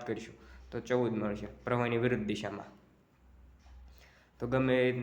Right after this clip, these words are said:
ગમે તે રીતના પ્રશ્ન પૂછે, આ મેથડ દ્વારા તમે સાવ સરળતાથી જવાબ આપી શકો છો. ત્યારબાદ જોઈએ બીજો પ્રશ્ન. સ્થિર પાણીમાં છે ને હોડીની ઝડપ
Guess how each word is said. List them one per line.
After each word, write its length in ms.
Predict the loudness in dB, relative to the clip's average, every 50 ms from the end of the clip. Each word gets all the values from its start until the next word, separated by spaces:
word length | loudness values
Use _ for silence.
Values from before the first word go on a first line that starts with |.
| -6 -8 -10 -4
ગમે 280 | -2 0 2 2 0 0
તે 120 | 0 0 0
રીતના 240 | 0 0 0 -2 -2
પ્રશ્ન 300 | -2 -4 -2 -2 -2 -4
પૂછે, 200 | -4 -4 -2 2
આ 180 | 2 4 4 4
મેથડ 360 | 2 2 0 0 -2 -2 0
દ્વારા 240 | 0 0 0 0 0
તમે 180 | -2 -2 -2 -2 -4 -4 -8 -14 -18 -20 -20 -20 -20 -20 -20 _ -12
સાવ 300 | -2 2 2 2 2 2
સરળતાથી 580 | 0 0 0 0 0 0 -2 -4 -2 -4 -4
જવાબ 240 | -4 -2 -2 0 0
આપી 220 | 0 0 -2 -4 -6
શકો 220 | -6 -8 -8 -10 -10
છો. 140 | -10 -12 -14 -16 -20 -20 -20 _ _ -20 -20 -20 -16
ત્યારબાદ 340 | -6 -4 -2 0 0 -2 0 0
જોઈએ 200 | 0 0 0 0 -4 -6 -10 -6
બીજો 260 | -4 -4 -4 -2 -4 -4 -6 -8 -12 -14
પ્રશ્ન. 320 | -10 -10 -10 -10 -10 -12 -16 -18 -20 -20 -20 -20 -20 -20 -20 -20
સ્થિર 260 | -12 -4 -4 -2 -2 2
પાણીમાં 420 | 4 4 4 4 2 0 -2 -2
છે 80 | 0 0
ને 100 | 0 -2 -2 -4 -8 -4
હોડીની 360 | 0 0 0 0 0 0 -2 0
ઝડપ 300 | 0 0 0 0 -2